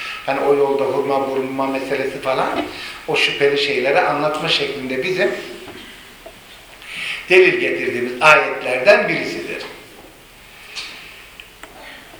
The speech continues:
Hac suresinde bir ayette de sadece kalp kelimesini kafanızda tutun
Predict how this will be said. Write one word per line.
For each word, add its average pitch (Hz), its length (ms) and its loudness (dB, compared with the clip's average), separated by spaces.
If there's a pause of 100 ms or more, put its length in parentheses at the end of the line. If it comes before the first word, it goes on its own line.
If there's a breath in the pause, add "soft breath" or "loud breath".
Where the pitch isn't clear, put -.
(580)
Hac 262 320 2
suresinde 180 840 2 (1900 loud breath)
bir 151 280 6
ayette - 480 -2
de 143 180 2 (1080 loud breath)
sadece 160 360 4
kalp 165 340 2
kelimesini 151 540 -2
kafanızda 131 680 -4
tutun 220 440 -2